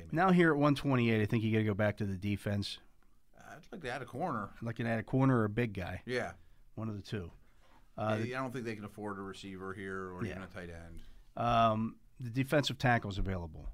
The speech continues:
Speaker 2: Odighizuwa out of U C L A.
Speaker 1: I'm not sure he fits.
Speaker 2: Yeah, I don't think so. Twyman out of Pitt.
Speaker 1: Kinda fits.
Speaker 2: Yeah, Marvin Wilson out of Florida State did not test well at
Speaker 1: No,
Speaker 2: all.
Speaker 1: he didn't.
Speaker 2: He ran like a
Speaker 1: And
Speaker 2: five.
Speaker 1: everybody in Florida State tested well.
Speaker 2: Yeah,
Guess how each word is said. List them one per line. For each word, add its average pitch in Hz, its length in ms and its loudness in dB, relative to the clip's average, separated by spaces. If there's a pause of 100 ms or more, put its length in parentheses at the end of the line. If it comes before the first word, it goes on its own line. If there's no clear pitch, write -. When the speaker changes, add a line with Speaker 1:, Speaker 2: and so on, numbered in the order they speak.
Speaker 2:
Odighizuwa 113 880 0
out 104 100 -2
of 95 100 -4
U 101 100 0
C 98 180 -4
L 92 160 -4
A. 117 220 0 (320)
Speaker 1:
I'm 233 80 -10
not 349 120 -8
sure 117 120 -8
he 101 80 -14
fits. 87 440 -14
Speaker 2:
Yeah, 104 160 -2
I - 20 -2
don't 104 160 -4
think 95 160 -6
so. 98 200 -6
Twyman 123 520 0
out 107 80 0
of 101 100 -8
Pitt. - 260 -2 (920)
Speaker 1:
Kinda 92 180 -14
fits. 85 280 -18 (200)
Speaker 2:
Yeah, 101 200 -4 (100)
Marvin 107 380 -2
Wilson 120 400 -2
out 107 180 -4
of 92 80 -8
Florida 104 300 -6
State 117 340 -2
did 127 160 -4
not 113 200 0
test - 280 -4
well 82 220 -10
at - 80 -14
Speaker 1:
No, 113 140 -2
Speaker 2:
all. 104 180 -4
Speaker 1:
he 104 100 -8
didn't. 92 320 -12 (580)
Speaker 2:
He 127 140 -2
ran 104 120 -2
like 90 100 -8
a 92 60 -10
Speaker 1:
And 107 100 -6
Speaker 2:
five. 117 80 0
Speaker 1:
everybody 110 360 -4
in 92 60 -10
Florida 87 280 -8
State 87 200 -12
tested 82 320 -12
well. 78 200 -14
Speaker 2:
Yeah, 87 200 -6